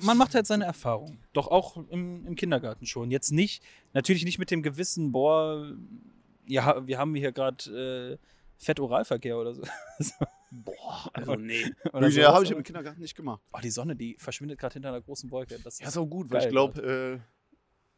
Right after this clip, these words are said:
Speaker 2: mein Rücken ist schon nass geschwitzt. <laughs>
Speaker 1: Mir ist auch echt warm, ey. Aber gut, ist vielleicht nicht so
Speaker 2: Kennst du das, wenn man irgendwie so eine, so eine beige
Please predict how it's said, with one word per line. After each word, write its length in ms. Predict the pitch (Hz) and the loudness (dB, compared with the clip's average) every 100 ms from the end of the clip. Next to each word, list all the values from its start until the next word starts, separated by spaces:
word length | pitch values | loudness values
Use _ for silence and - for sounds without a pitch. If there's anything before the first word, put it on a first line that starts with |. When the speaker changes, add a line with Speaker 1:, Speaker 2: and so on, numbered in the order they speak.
| _ _ _ 147 _ _ _ | _ _ _ -20 _ _ _
Speaker 2:
mein 180 | 117 127 | -8 -6
Rücken 220 | 131 143 185 | -6 -6 -8
ist 80 | |
schon 120 | - 165 | -8 -8
nass 160 | 170 | -8
geschwitzt. 440 | 175 - 165 - 220 - - - - | -10 -6 -6 -2 -2 -2 -10 -14 -18
<laughs> 400 | _ - 160 127 | _ -16 -12 -4
Speaker 1:
Mir 120 | 139 | -2
ist 160 | 170 175 | -2 -4
auch 140 | - - | -8 -12
echt 200 | - 180 | -8 -4
warm, 220 | 185 117 | -4 -4
ey. 200 | 107 113 _ _ _ _ | -12 -18 _ _ _ _
Aber 180 | 123 139 | -6 -4
gut, 260 | 120 - - | -6 -8 -18
ist 160 | 139 | -12
vielleicht 240 | 139 139 139 | -2 -2 -2
nicht 100 | 139 | -8
so 300 | 135 131 127 | -6 -6 -4
Speaker 2:
Kennst 140 | 147 180 | -2 0
du 40 | |
das, 100 | 135 | 0
wenn 140 | 143 147 | 0 0
man 180 | 139 | -2
irgendwie 420 | 131 135 135 127 127 _ _ _ _ _ _ _ _ _ _ _ _ _ | -4 -4 -2 -4 -6 _ _ _ _ _ _ _ _ _ _ _ _ _
so 100 | 123 | 0
eine, 240 | 123 127 | 4 4
so 80 | 110 | 2
eine 100 | 120 | -2
beige 320 | 101 123 156 | -4 -4 -2